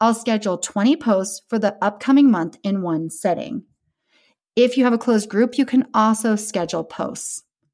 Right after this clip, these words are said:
Question number six, finally ask yourself, is this a content plan that I can commit to?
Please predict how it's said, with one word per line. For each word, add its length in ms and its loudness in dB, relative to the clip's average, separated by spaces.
Question 380 2
number 200 2
six, 560 -6
finally 500 2
ask 300 -6
yourself, 540 -8
is 260 -2
this 480 2
a 120 2
content 600 0
plan 460 -2
that 160 0
I 160 2
can 160 -2
commit 400 -2
to? 340 -2